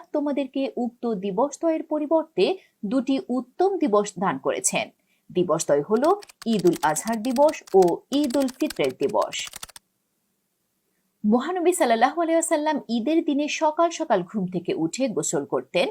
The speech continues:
উত্তম পোশাক পরিধান করতেন এবং সুগন্ধি ব্যবহার করতেন। ঈদ উল ফিতরে কিছু মিষ্টি খাদ্যদ্রব্য খেতেন।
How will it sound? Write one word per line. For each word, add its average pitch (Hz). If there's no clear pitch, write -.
উত্তম 202
পোশাক 175
পরিধান 160
করতেন 208
এবং 208
সুগন্ধি 208
ব্যবহার -
করতেন। 139
ঈদ 240
উল 196
ফিতরে 180
কিছু 254
মিষ্টি 269
খাদ্যদ্রব্য 156
খেতেন। 135